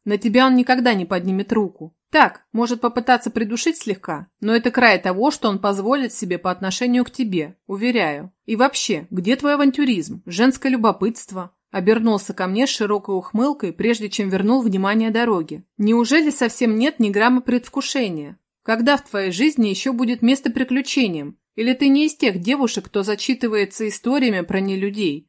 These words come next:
мечтая оказаться на месте главных героинь? Вот,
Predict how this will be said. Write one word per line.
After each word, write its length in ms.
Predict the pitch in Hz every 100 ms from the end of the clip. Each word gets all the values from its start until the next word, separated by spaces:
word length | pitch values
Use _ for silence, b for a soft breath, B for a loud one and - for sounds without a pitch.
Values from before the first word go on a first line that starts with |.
| -
мечтая 400 | 214 - 240 214
оказаться 480 | 214 202 202 202 202
на 100 | 202
месте 300 | 247 - 208
главных 360 | 208 214 208
героинь? 560 | 190 220 254 226 143 160 -
Вот, 420 | 185 233 -